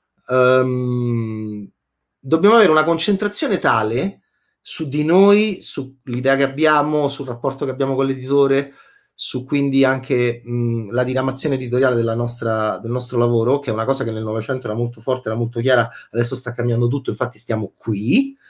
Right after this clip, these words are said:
ehm, che, mh, dobbiamo cercare in tutti i modi di esprimere un'opinione che, che nel tempo sia meno suscettibile di altre, soprattutto di voi spettatori che siete innocenti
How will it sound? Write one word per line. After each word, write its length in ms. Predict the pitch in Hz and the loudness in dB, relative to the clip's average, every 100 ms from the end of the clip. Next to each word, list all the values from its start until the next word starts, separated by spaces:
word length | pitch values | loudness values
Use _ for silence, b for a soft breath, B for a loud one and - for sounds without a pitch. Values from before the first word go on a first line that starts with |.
| b b b b b b b _ | b b b b b b b _
ehm, 1080 | - 131 131 131 131 131 131 131 127 127 120 120 _ _ _ _ _ _ _ _ | 0 4 6 8 6 6 6 6 6 4 -4 -10 _ _ _ _ _ _ _ _
che, 580 | - 240 262 247 - _ _ _ | 2 6 6 4 -2 _ _ _
mh, 420 | - 156 156 147 147 | -8 -4 -2 -2 -4
dobbiamo 380 | 147 160 180 185 | -2 2 4 4
cercare 380 | 208 - 233 170 | 2 2 2 2
in 80 | 156 | 0
tutti 260 | 190 - | -4 -2
i 20 | |
modi 280 | 208 233 220 | 2 2 2
di 100 | 170 | 0
esprimere 480 | 156 - 190 160 139 | -2 0 -2 0 2
un'opinione 880 | 135 147 156 185 185 202 208 196 190 | 2 0 0 0 2 4 4 2 0
che, 460 | - 165 160 160 147 | 0 2 4 2 -2
che 280 | - 160 156 | -4 -4 -2
nel 360 | 165 170 160 - | -4 -4 -4 -2
tempo 600 | 220 226 208 - 220 220 B B | 0 0 -4 0 2 2 B B
sia 300 | - - 165 | -12 -4 0
meno 240 | 196 220 | 2 2
suscettibile 720 | 160 160 - 180 - 170 156 151 | 0 -4 -8 -8 -10 -10 -6 -4
di 140 | 160 | 0
altre, 420 | 165 196 196 202 | 2 2 0 -4
soprattutto 440 | 185 117 117 - 113 | -6 -6 -10 -14 -12
di 80 | |
voi 120 | 113 120 | -8 -8
spettatori 440 | 120 123 127 120 | -8 -8 -6 -4
che 80 | 110 | -6
siete 200 | - 117 | -8 -8
innocenti 640 | 120 120 135 120 120 107 | -6 -6 -6 -6 -8 -14